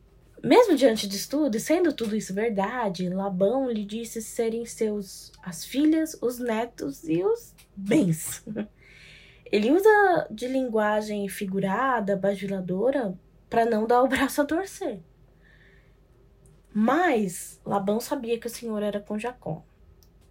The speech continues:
Então, embora não desse o braço a torcer, ele insistiu pra fazerem uma aliança os dois. E aí colocaram pedras, que eram símbolo daquela época, né?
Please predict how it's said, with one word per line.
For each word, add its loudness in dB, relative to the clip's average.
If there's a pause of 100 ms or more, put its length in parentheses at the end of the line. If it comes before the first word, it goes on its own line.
(120)
Então, -6 (100)
embora 2
não -2
desse -2
o -10
braço -2
a -10
torcer, -2 (720)
ele -2 (480)
insistiu -2
pra -4
fazerem 2
uma -2
aliança -4
os -6
dois. -16 (720)
E 0
aí 2
colocaram 2
pedras, 0
que -6
eram -2
símbolo -4
daquela -6
época, -8
né? -6